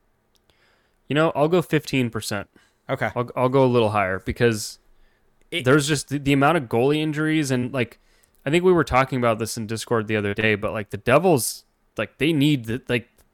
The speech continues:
Speaker 1: they're all in on this season. Like, I, I think that they
Speaker 2: Yeah.
Speaker 1: they're, they may reach a desperation point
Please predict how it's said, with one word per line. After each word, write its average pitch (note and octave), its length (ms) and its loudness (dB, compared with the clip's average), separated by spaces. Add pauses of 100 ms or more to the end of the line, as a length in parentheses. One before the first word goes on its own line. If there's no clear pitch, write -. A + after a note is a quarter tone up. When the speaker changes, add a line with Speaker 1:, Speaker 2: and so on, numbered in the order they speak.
(140)
Speaker 1:
they're F#3+ 160 6
all E3+ 200 6
in C#3+ 120 6
on A2 160 2
this G#2 120 -6
season. F#2 440 -8 (260)
Like, G#2 180 -10
I, A#2+ 260 -4
I A#2+ 40 -2
think C#3 220 -4
that A2+ 240 0
they B2 520 -2 (720)
Speaker 2:
Yeah. G#3+ 180 4
Speaker 1:
they're, C3+ 320 4
they C3 240 2
may D#3 200 2
reach C3+ 300 0
a A#2 60 -6
desperation A2 720 -6
point F#2+ 320 -10